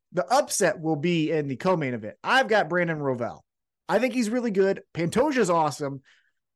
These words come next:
I just have a feeling. It has nothing, n-, I have no facts or anything to back it up. I just have this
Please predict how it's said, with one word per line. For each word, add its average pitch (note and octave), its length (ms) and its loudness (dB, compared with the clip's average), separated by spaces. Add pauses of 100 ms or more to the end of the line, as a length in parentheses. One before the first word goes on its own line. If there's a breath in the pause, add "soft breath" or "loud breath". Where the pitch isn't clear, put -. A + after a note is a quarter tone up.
(300)
I G3+ 120 4
just A3 160 4
have G3 160 4
a D#3 40 2
feeling. A#2+ 420 -2
It C3 160 -6
has B2+ 340 -4
nothing, G3+ 960 2
n-, F#3 140 -6
I D#3+ 80 -2
have E3+ 100 2
no F3+ 160 0
facts E3+ 440 -2
or D#3+ 60 -6
anything D#3 340 -6
to D3 280 2
back C#3 320 -2
it A#2+ 60 -2
up. F#3+ 220 0
I C#3 120 -6
just C#3+ 200 -4
have D3+ 120 -4
this C3+ 200 -4